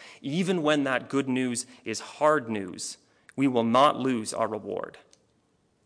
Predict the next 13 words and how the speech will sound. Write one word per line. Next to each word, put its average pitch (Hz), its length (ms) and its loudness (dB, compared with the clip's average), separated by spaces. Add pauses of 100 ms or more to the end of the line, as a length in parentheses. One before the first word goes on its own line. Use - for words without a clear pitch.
(200)
That 123 100 0
when 123 140 2
we 123 100 2
lose 143 360 2
our 165 140 10
lives, 156 400 4
it - 140 -4
turns 160 340 2
out 143 140 4
that 127 80 -6
we 117 100 -8
find 147 480 0
them. 95 300 -8